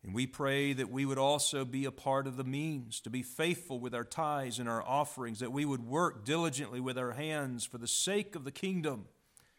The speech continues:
and for the provision of ministers and missionaries. We pray for wisdom. We pray for preparation for our young people.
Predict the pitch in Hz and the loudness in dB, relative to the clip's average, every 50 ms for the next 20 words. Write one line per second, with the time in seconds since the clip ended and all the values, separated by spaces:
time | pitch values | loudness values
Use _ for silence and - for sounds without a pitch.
0 | _ _ _ 107 101 113 110 107 107 113 104 101 131 156 170 143 127 147 143 135 | _ _ _ -8 -6 -6 -6 -4 -4 -4 -2 2 2 4 4 4 2 0 0 -4
1 | 113 104 117 127 135 151 175 175 151 - - - 71 - - - - - - - | -4 -4 -4 -2 -2 -2 -2 0 -2 -2 -4 -4 -10 -12 -10 -8 -8 -8 -8 -10
2 | _ _ _ _ - 98 98 107 135 156 - - - 123 110 101 110 - - - | _ _ _ _ -8 -6 -4 -2 -2 0 0 0 -2 -2 -6 -8 -8 -10 -14 -14
3 | - - - - - - _ _ _ _ _ _ _ _ _ _ _ _ _ _ | -14 -12 -12 -12 -14 -18 _ _ _ _ _ _ _ _ _ _ _ _ _ _
4 | _ _ _ _ - - - - - 131 131 131 131 - 139 127 113 120 139 160 | _ _ _ _ -20 -18 -12 -6 -4 -2 -2 -2 -2 -2 -4 -4 -2 0 2 4
5 | 165 135 - - 160 147 120 110 101 - _ _ _ _ _ _ _ _ _ _ | 4 4 2 2 0 -4 -4 -4 -10 -14 _ _ _ _ _ _ _ _ _ _
6 | _ _ _ _ _ _ _ _ 104 98 - - 131 127 131 127 - 135 120 - | _ _ _ _ _ _ _ _ -14 -12 -8 -6 -4 -4 -4 -4 -4 -6 -6 -4
7 | - - 143 - - 139 131 139 151 156 135 - - - 127 120 110 - - 127 | 2 2 2 2 2 0 0 2 2 2 2 0 -2 -2 -4 -6 -8 -8 -4 -2
8 | 123 127 131 131 131 135 147 156 170 170 147 - 151 135 - - - - | 0 0 0 0 0 0 0 0 0 -2 -2 -4 -6 -6 -6 -8 -14 -18